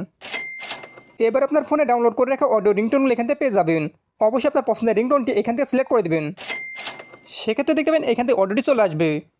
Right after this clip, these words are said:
একই নিয়মে এখান থেকে রিসেট অপশনে ক্লিক করে দিয়ে আপনার আসলে আগের রিংটোনটি ব্যবহার করতে পারবেন কিংবা এই অপশনে ক্লিক করে আপনারা পরিবর্তন করতে পারবেন। তো এখান থেকে বের আসবেন, বের আসার পর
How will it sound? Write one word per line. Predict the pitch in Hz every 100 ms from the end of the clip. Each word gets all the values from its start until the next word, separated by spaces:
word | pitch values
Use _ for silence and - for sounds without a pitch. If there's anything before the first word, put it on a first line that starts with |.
| _ -
একই | 208 294
নিয়মে | 311 269
এখান | 240
থেকে | 226
রিসেট | 196 -
অপশনে | 220 214 269
ক্লিক | 285
করে | 262 180
দিয়ে | 254 294 _ _ 196
আপনার | - 269
আসলে | 269
আগের | 214 202
রিংটোনটি | 202 208 196
ব্যবহার | 202 277
করতে | 254 196
পারবেন | 180 247 311 - _
কিংবা | - 220
এই | 233
অপশনে | 233 254 226
ক্লিক | 277 285
করে | 285
আপনারা | 214 240
পরিবর্তন | 233 233 220 269
করতে | 247 202
পারবেন। | 165 156 147 147 _ _
তো | -
এখান | 196 262
থেকে | 208
বের | 240 247
আসবেন, | 175 262 339 - - - - - - - - 185
বের | 247
আসার | 302
পর | 311